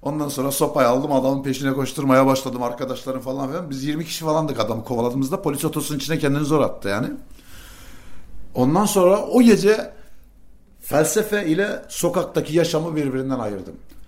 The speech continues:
Felsefe başka bir şeydir ama sokakta ayrı bir gerçeklik vardır. Birisi senin yaşamını tehdit ediyorsa, senin yaşantındaki düzeni ve yanındaki insanları, sorumlu olduğun insanları tehdit ediyorsa kesinlikle karşı duracaksın. Buradaki en büyük felsefe karşı durmaktır.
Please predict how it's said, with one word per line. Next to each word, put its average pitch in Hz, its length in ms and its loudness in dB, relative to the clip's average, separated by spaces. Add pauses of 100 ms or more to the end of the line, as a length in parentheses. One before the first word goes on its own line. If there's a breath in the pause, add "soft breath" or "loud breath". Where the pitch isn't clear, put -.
Felsefe 190 460 4
başka 208 340 2
bir 202 40 4
şeydir 202 320 2 (140)
ama 180 440 4
sokakta 131 520 -4
ayrı 127 240 2
bir 143 100 2
gerçeklik 117 600 -4
vardır. 95 340 -4
Birisi 175 300 6
senin 131 360 6
yaşamını 123 520 2
tehdit - 380 -6
ediyorsa, 180 520 -6 (360 soft breath)
senin 139 300 2
yaşantındaki 127 920 0 (440 loud breath)
düzeni 123 500 6
ve 101 100 0
yanındaki 123 500 0
insanları, 110 580 -2
sorumlu 131 400 -2
olduğun 139 220 2
insanları 101 420 -4
tehdit 139 380 0
ediyorsa 196 380 0
kesinlikle 156 500 -2
karşı 117 320 -2
duracaksın. 101 500 -8 (340 loud breath)
Buradaki 165 360 6
en 170 160 0
büyük 160 160 2
felsefe - 480 -4
karşı 147 360 -4
durmaktır. - 600 -10